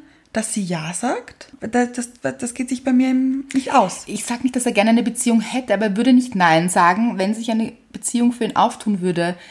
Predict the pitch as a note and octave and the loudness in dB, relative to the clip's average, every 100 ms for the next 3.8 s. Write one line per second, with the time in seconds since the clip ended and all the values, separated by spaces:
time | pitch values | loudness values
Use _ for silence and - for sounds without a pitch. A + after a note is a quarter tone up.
0 | - _ _ - - G3+ F#3+ G#3+ G#3+ - | -20 _ _ -20 -2 2 2 2 -4 -2
1 | A#3+ A#3 A3+ A3+ A3+ - A3 A#3 A#3+ G#3+ | -2 -2 -2 -2 -4 -4 -2 0 2 2
2 | A3 G3 G3+ F#3 C#4+ - - D#3 D3+ D3+ | 2 0 0 2 2 0 -2 2 2 2
3 | F3+ A#3+ - A3+ A3 F#3+ F#3+ | 0 -2 -4 -4 0 0 0